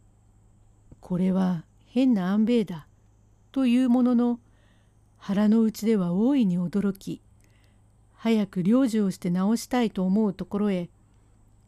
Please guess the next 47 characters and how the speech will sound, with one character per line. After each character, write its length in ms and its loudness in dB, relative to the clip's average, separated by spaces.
こ 140 -2
の 120 2
節、 500 -10
幸 220 -10
手 120 0
に 260 0
江 100 -6
戸 100 -2
か 140 -4
ら 160 0
来 120 -20
て 240 0
い 40 0
る 320 -2
名 300 2
人 240 0
の 100 0
医 60 -4
者 180 -4
が 120 0
あ 60 0
る 100 -2
と 140 -6
い 180 -2
う 60 -2
か 140 -12
ら、 180 -14
そ 240 -8
れ 120 0
を 120 2
呼 160 2
ぼ 160 -2
う 60 -2
と 280 -10
人 420 -2
を 60 0
馳 280 -8
せ 20 -12
て 160 -16
呼 120 -10
び 120 -2
に 140 2
や 80 0
り 120 0
ま 100 0
し 120 -12
た。 180 -20